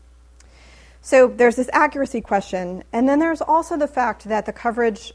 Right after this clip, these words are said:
of the Spanish-Cuban American War in the World and the Journal fueled discussions about what the alternative might be, because as, as I've said, this is a moment of experimentation, and there,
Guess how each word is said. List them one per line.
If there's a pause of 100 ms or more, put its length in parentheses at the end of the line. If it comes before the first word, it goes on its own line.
of
the
Spanish-Cuban
American
War
in
the
World
and
the
Journal
fueled
discussions
about
what
the
alternative
might
be,
because
as, (140)
as
I've
said,
this
is
a
moment
of
experimentation,
and
there,